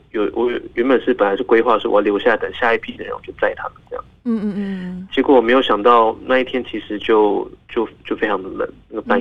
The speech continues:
Speaker 1: 夜，
Speaker 2: 嗯。
Speaker 1: 所以大概等了两三个小时，我觉得他们可能也没办法，因为他们跟我说步行那边的队伍根本没有在移动，他们当时，他说当时他在里面大概有上千人，然后他们说好像是一小时只放五十个人。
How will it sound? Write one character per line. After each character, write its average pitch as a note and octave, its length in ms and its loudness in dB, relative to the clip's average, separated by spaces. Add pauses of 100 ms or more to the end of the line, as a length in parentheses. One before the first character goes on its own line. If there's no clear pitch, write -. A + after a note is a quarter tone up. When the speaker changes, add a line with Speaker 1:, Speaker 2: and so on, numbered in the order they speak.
(120)
Speaker 1:
夜， G#2+ 120 -4
Speaker 2:
嗯。 - 40 -8
Speaker 1:
所 - 140 0
以 A2 60 2
大 B2 80 4
概 A#2 180 4
等 G2 260 0
了 G2+ 460 -2
两 G#2 180 -6
三 B2 140 2
个 B2+ 80 4
小 G#2 220 -2
时， - 180 -10
我 G2+ 100 -4
觉 G2 140 -4
得 G#2 200 0 (500)
他 A#2+ 100 -2
们 A#2+ 100 -2
可 G#2+ 120 -6
能 A2 60 0
也 G#2 40 2
没 G2+ 80 -2
办 A2 220 4
法， G2 140 -2
因 - 40 -2
为 C3 80 2
他 C3+ 100 0
们 C4 80 2
跟 C3 140 2
我 G#2+ 100 2
说 G#2+ 240 2
步 C3+ 220 2
行 G#2 140 -2
那 A2+ 80 0
边 B2 120 2
的 F#2+ 80 -4
队 A#2 140 4
伍 G#2 100 2
根 A#2 200 2
本 A2 100 2
没 G2 80 -4
有 F#2+ 80 -2
在 G2 140 2
移 G2+ 120 -12 (120)
动， - 260 0
他 B2 140 -2
们 B2 80 -4
当 A#2+ 200 4
时， - 140 -10
他 B2 140 0
说 B2 120 -4
当 A#2+ 240 2
时 G2 80 -6
他 A2 120 -6
在 A2 120 4
里 G2+ 140 -6
面 G2+ 240 -4
大 G#2+ 100 0
概 G#2 240 0
有 - 240 -4 (160)
上 A#2+ 200 0
千 - 180 -2 (100)
人， - 160 -6 (600)
然 A2 120 -8
后 A2 80 0
他 A#2 40 2
们 A#2 80 -4
说 A2 160 -2
好 F#2+ 160 -2
像 A#2 180 2
是 A2+ 300 -2
一 - 80 -4
小 G2+ 240 4
时 - 160 -8
只 - 160 -10
放 A2 200 0
五 F2+ 120 -8
十 - 200 -8
个 - 100 -4
人。 - 180 -6